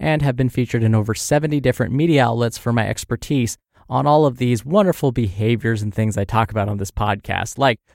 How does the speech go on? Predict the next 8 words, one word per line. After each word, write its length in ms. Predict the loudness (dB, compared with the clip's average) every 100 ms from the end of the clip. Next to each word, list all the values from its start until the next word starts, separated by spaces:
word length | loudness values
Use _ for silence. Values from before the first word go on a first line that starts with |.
| _
nutrition, 600 | -6 -2 -2 -2 -4 -6
stress 320 | -4 -2 -2
management, 560 | -2 -2 -2 -4 -4 -4
fitness, 440 | -4 0 -2 -4 -8 _ _ -2
all 160 | 2 4
of 80 |
those 240 | 4 2 0
things. 300 | -6 -8